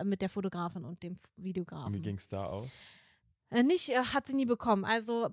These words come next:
Speaker 1: bei ihr ging's
Speaker 2: Oh.
Speaker 1: nur um Fotos. Sie wollte nämlich, äh, verwackelt, also sie hat, äh, Bilder von ihrer Familie und sie hat nicht alle Bilder bekommen, weil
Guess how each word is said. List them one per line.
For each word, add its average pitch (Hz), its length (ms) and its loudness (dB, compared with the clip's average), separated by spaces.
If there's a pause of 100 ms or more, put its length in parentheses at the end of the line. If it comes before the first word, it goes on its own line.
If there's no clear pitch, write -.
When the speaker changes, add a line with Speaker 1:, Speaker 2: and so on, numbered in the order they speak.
Speaker 1:
bei 240 100 6
ihr 311 200 4
ging's 269 200 0
Speaker 2:
Oh. - 60 2
Speaker 1:
nur 226 80 2
um 202 100 -2
Fotos. 311 640 2 (840)
Sie 226 340 4
wollte 233 400 8
nämlich, 214 640 2
äh, 180 600 0
verwackelt, 247 560 0
also 196 380 4 (140)
sie 208 220 -2
hat, 202 220 -4
äh, 127 240 -8 (180)
Bilder 269 320 4
von 214 180 -2
ihrer 190 200 -2
Familie 330 600 -2 (360)
und 226 320 2
sie 254 60 4
hat - 100 0
nicht 240 160 -6
alle 285 180 2
Bilder 269 240 2
bekommen, 233 580 -2
weil 220 340 2